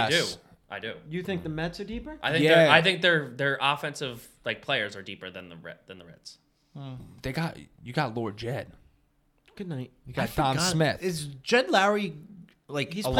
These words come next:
Speaker 3: played twelve games for the Mets,
Speaker 4: Didn't, I
Speaker 3: if
Speaker 4: remember
Speaker 3: that.
Speaker 4: in the offseason they were, like, talking about, like, trading him. Uh, he, like, didn't even play.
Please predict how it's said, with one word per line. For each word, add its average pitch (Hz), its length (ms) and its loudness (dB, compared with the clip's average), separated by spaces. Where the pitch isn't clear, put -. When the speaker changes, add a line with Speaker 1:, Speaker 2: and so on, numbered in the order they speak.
Speaker 3:
played 143 160 8
twelve 226 220 2
games 220 260 0
for 185 60 -4
the 180 40 -2
Mets, 175 140 0
Speaker 4:
Didn't, 262 260 4
I 190 40 2
Speaker 3:
if 220 60 4
Speaker 4:
remember 262 200 2
Speaker 3:
that. 294 60 0
Speaker 4:
in 262 40 0
the 220 140 4
offseason 190 300 4
they 165 80 2
were, 147 120 -2
like, 135 160 -2
talking 151 160 -2
about, 131 120 0
like, 101 280 -4
trading 117 420 0
him. 87 160 -6
Uh, 95 140 -8
he, 113 220 -8
like, 101 140 -6
didn't 110 160 -4
even 90 200 -6
play. 107 240 -6